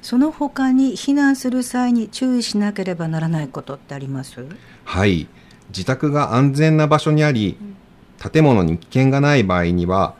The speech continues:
Speaker 2: 自宅に留まることも避難の一つです。
Speaker 1: はい。
Speaker 2: 日頃からハザードマップなどで自宅周辺の危険性を確認し、
Speaker 1: うん。
Speaker 2: 家族で避難先や避難方法を話し合っておくことが大切です。
Speaker 1: は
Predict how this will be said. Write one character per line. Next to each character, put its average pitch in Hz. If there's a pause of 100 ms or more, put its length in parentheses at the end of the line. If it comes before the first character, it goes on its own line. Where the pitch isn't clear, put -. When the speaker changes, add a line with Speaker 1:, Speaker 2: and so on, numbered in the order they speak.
(140)
Speaker 2:
自 90
宅 120
に 120
留 104
ま 160
る 135
こ 113
と 127
も 147
避 -
難 107
の 170
一 -
つ -
で 76
す。 -
Speaker 1:
は -
い。 - (560)
Speaker 2:
日 95
頃 120
か 123
ら 117
ハ -
ザ 131
ー 131
ド 135
マ 139
ッ -
プ 98
な 87
ど 80
で 95
自 101
宅 127
周 131
辺 123
の 120
危 -
険 113
性 113
を 110
確 117
認 113
し、 113 (240)
Speaker 1:
う -
ん。 -
Speaker 2:
家 147
族 120
で 78 (140)
避 -
難 104
先 101
や 139
避 -
難 120
方 131
法 123
を -
話 120
し 139
合 135
っ 131
て 135
お 127
く -
こ 147
と 165
が 214
大 87
切 80
で -
す。 -
Speaker 1:
は -